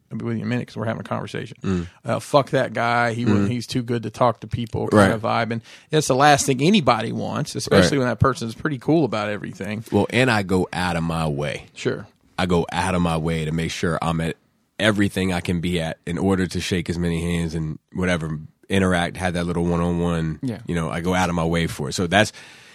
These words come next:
Speaker 2: you know, it's like, it's like when all you wanna do is make sure there's a slice of pizza for everyone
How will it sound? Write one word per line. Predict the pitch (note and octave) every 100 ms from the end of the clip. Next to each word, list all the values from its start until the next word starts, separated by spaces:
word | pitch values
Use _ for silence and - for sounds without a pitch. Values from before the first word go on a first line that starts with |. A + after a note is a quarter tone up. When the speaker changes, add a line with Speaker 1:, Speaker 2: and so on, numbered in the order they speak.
| -
Speaker 2:
you | G2
know, | F#2
it's | F2
like, | F#2 E2+ -
it's | E2 D2+
like | F2 E2
when | - -
all | G2+ G2+
you | F#2+
wanna | G2 F2+
do | F#2
is | F2+
make | F#2 F2+
sure | F#2+
there's | F2 E2
a |
slice | D#2+ F#2+ F2+
of | F2+
pizza | G2 F#2 F2+
for | E2 -
everyone | G2 G2 G2 F#2+ G2